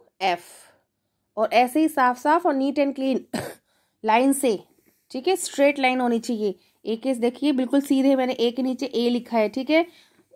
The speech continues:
बी के नीचे बी, सी, डी, ई,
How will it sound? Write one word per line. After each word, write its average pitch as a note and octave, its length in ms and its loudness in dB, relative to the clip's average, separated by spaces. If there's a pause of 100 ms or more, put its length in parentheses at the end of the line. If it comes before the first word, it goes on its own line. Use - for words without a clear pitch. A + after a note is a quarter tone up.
(140)
बी A3 180 -4
के C4 120 -2
नीचे E4 360 0 (240)
बी, G#3+ 540 0 (300)
सी, B3 960 -2 (260)
डी, A#3 800 -4 (360)
ई, B3 580 -2